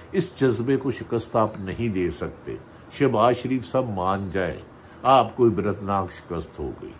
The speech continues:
आसफ अली जरदारी साहब मान जाए, आपको इबरतनाक शिकस्त हो गई।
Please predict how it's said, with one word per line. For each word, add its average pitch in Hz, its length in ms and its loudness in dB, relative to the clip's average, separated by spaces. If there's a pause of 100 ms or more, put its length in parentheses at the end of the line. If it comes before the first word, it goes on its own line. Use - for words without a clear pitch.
(600)
आसफ 131 380 2
अली 120 240 2
जरदारी 98 420 0
साहब 101 280 -4
मान 95 320 -2
जाए, 95 160 0
आपको 85 400 -2
इबरतनाक 73 540 -6
शिकस्त - 520 -12
हो 71 60 -8
गई। - 240 -12